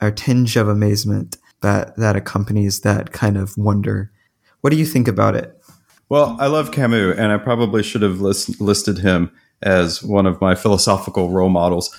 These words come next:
Speaker 2: His thinking is, is wonderful, but his writing, oh my goodness, uh, I could quote Camus to you all day. His writing is just so, uh, so beautiful. And this, this, uh, particular observation, I think, resonates with me because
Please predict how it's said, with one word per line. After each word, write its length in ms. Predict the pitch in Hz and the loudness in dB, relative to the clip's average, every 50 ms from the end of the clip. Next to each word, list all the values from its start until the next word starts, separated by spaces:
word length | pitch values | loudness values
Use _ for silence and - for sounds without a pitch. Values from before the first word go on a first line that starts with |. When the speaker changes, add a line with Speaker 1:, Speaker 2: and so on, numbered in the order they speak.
| - - | -14 -4
Speaker 2:
His 260 | - 117 123 117 - - | 0 0 2 2 2 2
thinking 320 | 143 131 117 139 120 101 | 0 2 2 4 2 2
is, 520 | 90 - - - 110 104 98 95 87 87 | 2 0 -2 0 0 2 2 2 0 0
is 220 | 98 98 95 90 90 | 0 0 0 2 2
wonderful, 560 | 92 98 104 101 98 - - 90 87 - - - - _ | 2 2 2 2 2 0 0 0 0 -2 -4 -14 -18 _
but 140 | - 104 98 | -4 -4 0
his 240 | 95 104 90 82 87 | 0 0 -2 0 0
writing, 440 | 92 95 101 98 92 90 85 82 - - | 2 2 2 2 2 0 -2 -2 -4 -2
oh 160 | 120 120 110 | 0 0 2
my 120 | 95 90 | 2 0
goodness, 440 | 80 - 98 90 87 - - - - _ _ _ - | 2 2 0 0 0 -2 -4 -10 -14 _ _ _ -2
uh, 120 | 92 92 - | -2 0 0
I 100 | 117 113 | 0 0
could 180 | - - 104 | 0 0 -2
quote 380 | - - 113 104 98 - - _ | 0 0 0 0 0 -4 -8 _
Camus 440 | - 104 92 87 90 90 87 - - | -2 0 2 4 4 2 2 0 -4
to 80 | 90 | -4
you 160 | 90 87 82 | -2 0 0
all 100 | 87 90 | 0 0
day. 260 | 87 90 87 87 90 - _ _ _ _ | -2 -2 -4 -4 -6 -6 _ _ _ _
His 220 | - 98 101 98 95 | -8 -6 -4 -2 2
writing 280 | 101 98 95 92 92 | 2 2 2 2 2
is 120 | 90 90 - | 0 -2 -2
just 220 | - 101 - - | -6 -8 -8 -4
so, 340 | - 98 92 90 90 90 87 | 0 0 2 2 2 0 0
uh, 340 | - 95 92 87 90 90 90 | 0 0 0 0 2 0 0
so 200 | - - - 107 | -2 -2 -2 -2
beautiful. 600 | 90 90 113 110 104 110 - - 101 95 - - _ _ _ _ - | -2 2 2 2 2 2 0 0 0 0 0 -6 _ _ _ _ 0
And 420 | 135 127 127 123 120 - 120 110 | 2 4 4 4 2 0 0 0
this, 360 | 147 160 156 156 - - - - - - | 2 2 2 2 -2 -4 -6 -8 -4 0
this, 440 | 135 131 127 - - - - - | 0 0 2 0 -2 -4 -4 -4
uh, 120 | - 117 - | -6 -6 -6
particular 640 | - - 139 - - 208 196 - 180 143 123 117 95 | -6 -8 -8 -6 -6 -6 -2 0 0 2 2 2 2
observation, 800 | 120 120 110 120 113 98 95 110 107 110 - - 104 92 90 92 - _ _ _ _ _ _ - _ _ _ - | 2 0 0 -2 -2 0 2 2 2 2 0 0 0 0 0 -2 -4 _ _ _ _ _ _ -20 _ _ _ -4
I 40 | - | -4
think, 360 | 156 - 214 208 185 202 - _ _ _ - - 147 | 0 2 0 0 0 -2 -8 _ _ _ -14 -6 -2
resonates 580 | 147 151 151 135 147 131 123 117 120 - - | 0 0 2 2 2 2 4 2 2 0 -2
with 200 | 120 117 - - | -4 -4 -2 -2
me 100 | 139 135 | -2 0
because 480 | 127 139 131 - 147 139 120 - - | 0 0 -2 0 0 0 0 -2 -4